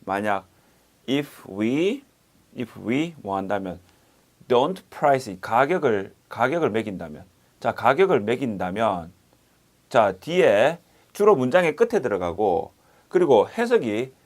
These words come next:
가격, 그것을 가격을 매긴다면 어떻게 가격을 매-, 매깁니까? 어떻게? 이거는 방법적인 부분이거든요. How. 그래서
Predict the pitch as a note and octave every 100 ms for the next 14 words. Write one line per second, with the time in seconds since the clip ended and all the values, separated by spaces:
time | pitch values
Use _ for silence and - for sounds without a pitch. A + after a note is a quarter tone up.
0 | _ _ _ _ _ _ _ - C3+ D3
1 | F#3+ G3 - - C3+ C3 F#3 - E3 D#3+
2 | D#3+ - B2 C#3+ C3 A2+ G#2 F#2 F2+ F2
3 | - - E3+ - - D3+ F#2+ F2 F2 E2+
4 | - F#2 F2+ D#2+ - - - C#3 - -
5 | B2 E3+ A2+ F#2 - _ - D3+ A3 A3
6 | C3+ G2 F2 E2 E2 - - C2 - -
7 | D3 G#2+ F2 - _ _ _ _ C#3 A2
8 | G#2 B2+